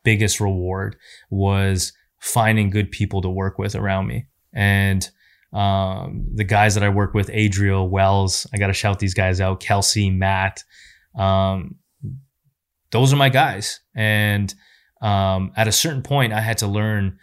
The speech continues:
to delegate tasks to them and be okay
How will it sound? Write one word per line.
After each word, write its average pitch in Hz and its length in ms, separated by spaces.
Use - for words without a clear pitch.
to 98 640
delegate 113 640
tasks 95 440
to - 260
them 90 320
and 95 420
be 139 220
okay 139 680